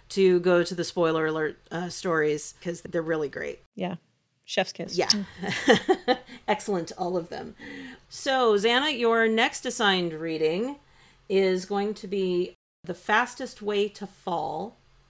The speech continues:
Speaker 1: by Denise Williams.
Speaker 2: The Fastest Way to Fall by Denise Williams. Okay.
Speaker 1: She's written several. This is another one about body positivity. I will say, though,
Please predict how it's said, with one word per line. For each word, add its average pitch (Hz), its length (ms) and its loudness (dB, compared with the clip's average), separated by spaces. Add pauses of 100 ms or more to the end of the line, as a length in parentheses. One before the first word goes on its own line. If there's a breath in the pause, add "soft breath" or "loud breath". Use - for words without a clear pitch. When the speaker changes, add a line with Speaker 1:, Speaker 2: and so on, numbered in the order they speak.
(120)
Speaker 1:
by 175 220 0
Denise 180 440 -2
Williams. - 720 -8 (360 soft breath)
Speaker 2:
The 175 80 -10
Fastest 190 580 -2
Way 180 140 -2
to 175 100 -6
Fall 165 440 -10
by 170 160 -12
Denise 190 340 -18
Williams. - 160 -20 (100)
Okay. 196 340 -4
Speaker 1:
She's 220 260 -6
written 240 280 0
several. 226 580 -2
This 220 200 0
is - 100 -10
another 220 320 0
one 202 500 2
about 180 680 -2 (100)
body 185 300 4
positivity. 196 880 0
I 170 140 0
will 208 240 4
say, 208 260 2
though, 185 460 2